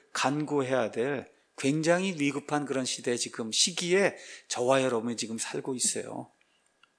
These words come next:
예. 그래서 이런 것들을 이제 보면서 그냥 하나님의 응답이 말로 그렇게 쉽게 오는 게 아니다. 저와 여러분이 우리를, 자신을 내어놓고 우리의 혼을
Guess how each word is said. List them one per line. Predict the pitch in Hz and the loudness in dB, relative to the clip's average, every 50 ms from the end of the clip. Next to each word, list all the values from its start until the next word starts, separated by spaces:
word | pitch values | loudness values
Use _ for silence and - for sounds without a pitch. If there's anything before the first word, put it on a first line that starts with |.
| _ _ _ _ _ _ - | _ _ _ _ _ _ -18
예. | 117 110 _ _ _ _ _ _ - | -18 -18 _ _ _ _ _ _ 0
그래서 | - 147 - - 143 - - - - | 2 2 4 4 2 -2 -2 -6 -6
이런 | 156 165 180 185 175 | 2 4 6 6 8
것들을 | 170 165 165 - 165 156 | 6 6 6 4 4 4
이제 | 143 147 139 | 4 4 2
보면서 | - 131 127 131 139 139 135 - - 127 127 127 120 - - - - - - _ | 2 0 0 0 -2 -2 -2 -2 0 2 2 2 0 -2 -4 -10 -20 -20 -20 _
그냥 | - 147 160 - | 2 4 4 6
하나님의 | 180 185 185 180 180 180 180 156 | 8 8 8 8 8 8 6 4
응답이 | 147 151 156 151 170 160 139 135 139 147 156 | 4 4 6 6 6 6 6 4 0 -2 -2
말로 | 147 123 101 110 135 156 175 185 | -2 -2 0 0 2 4 4 4
그렇게 | 151 156 165 135 | 4 2 0 0
쉽게 | - - 156 143 - 180 | 0 0 0 2 4 4
오는 | 165 156 147 135 | 4 4 2 0
게 | 123 123 | 0 -2
아니다. | 117 113 120 123 120 127 117 123 131 143 135 113 101 - - - - - - - - - _ | -2 -2 -4 -2 0 0 0 0 0 -2 -4 -4 -6 -8 -14 -20 -20 -20 -20 -20 -20 -10 _
저와 | - - 147 143 156 160 165 | -2 2 6 8 10 10 12
여러분이 | 165 160 156 156 143 135 147 156 156 | 10 10 8 6 4 4 0 -2 -2
우리를, | 147 135 135 135 143 139 151 156 156 - | -2 -2 -4 -4 -4 -2 -2 -2 -2 -2
자신을 | - - 120 127 - - 143 151 156 175 196 220 214 - - - - - _ _ _ | -2 -2 0 0 0 0 0 -2 0 0 0 0 -2 -6 -14 -20 -20 -20 _ _ _
내어놓고 | - 113 127 139 143 147 151 151 147 139 127 - - 160 143 | -2 2 4 6 8 8 8 6 4 2 2 0 -2 -2 0
우리의 | 135 135 151 147 | 2 2 2 2
혼을 | 143 - 180 185 180 190 175 | 2 0 0 0 2 0 0